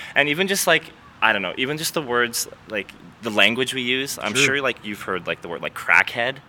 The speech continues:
Speaker 2: Yeah.
Speaker 1: Yeah, eh, like, I, I, I, I'm, again, guilty. I've used that word many times, and I've definitely called, you know, people that many times. But,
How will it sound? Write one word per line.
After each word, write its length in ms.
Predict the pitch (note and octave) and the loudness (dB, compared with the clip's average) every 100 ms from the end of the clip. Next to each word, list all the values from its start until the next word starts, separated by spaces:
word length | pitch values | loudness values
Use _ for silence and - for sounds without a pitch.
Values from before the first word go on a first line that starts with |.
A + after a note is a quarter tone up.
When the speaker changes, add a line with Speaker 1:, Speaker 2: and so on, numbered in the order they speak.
| - | -12
Speaker 2:
Yeah. 280 | B2 B2 G#2+ | -6 -4 -4
Speaker 1:
Yeah, 340 | F#2+ G2 C#2+ - - | 0 4 4 2 -8
eh, 120 | F2 - | -10 -6
like, 200 | G#2 F#2+ F2 | -4 -4 -2
I, 320 | G#2 B2 G#2+ E2+ - - - - - | 0 -2 -6 -14 -20 -20 -20 -20 -16
I, 260 | - A#2+ G#2+ | 0 2 4
I, 340 | A#2+ A2 A#2 | 2 4 2
I'm, 200 | A#2 A2 | 0 -4
again, 260 | A#2 F#2 F2+ | 0 0 0
guilty. 440 | G2 F2+ G2+ A2+ - | -4 -6 -4 -10 -8
I've 220 | - F#2 F2 | -2 -2 -2
used 240 | F2 - | -4 0
that 140 | F2+ | 0
word 180 | F2 F2+ | 0 -2
many 220 | F#2+ E2 | -2 -6
times, 380 | G2 E2+ E2+ G2+ | 0 0 0 -2
and 100 | F2+ | -10
I've 140 | E2 - | -10 -6
definitely 380 | E2 E2+ E2+ | -6 -6 -10
called, 400 | - E2 D#2 F2+ E2+ | -6 -2 -2 -2 -6
you 120 | G2 | -4
know, 120 | E2+ A2+ | -4 -6
people 260 | G#2 F2+ E2+ | -12 -10 -6
that 180 | D#2+ | -6
many 180 | E2+ E2+ | -6 -12
times. 420 | E2+ D#2+ E2 F2+ - | -8 -4 -4 -4 -4
But, 140 | D#2+ | -4